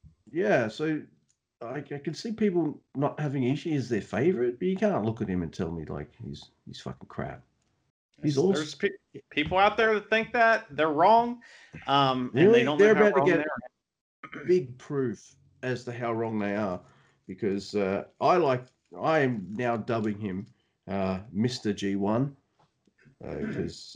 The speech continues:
Speaker 1: I think most years, in terms of consistency and awesomeness, Ishii's like the G one M V P.
Speaker 2: Certainly.
Speaker 1: Uh,
Speaker 2: Yeah.
Speaker 1: yeah.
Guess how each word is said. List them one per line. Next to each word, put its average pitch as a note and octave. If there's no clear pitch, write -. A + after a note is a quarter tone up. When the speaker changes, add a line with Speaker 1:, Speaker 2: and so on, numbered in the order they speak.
Speaker 1:
I G#2+
think G2+
most G#2
years, A2
in F#2+
terms G#2
of D#2+
consistency G#2+
and F#2+
awesomeness, G#2+
Ishii's A#2
like G#2+
the F#2+
G A2+
one G#2+
M A#2
V A2+
P. D3
Speaker 2:
Certainly. G#2
Speaker 1:
Uh, F2+
Speaker 2:
Yeah. A#2
Speaker 1:
yeah. B2+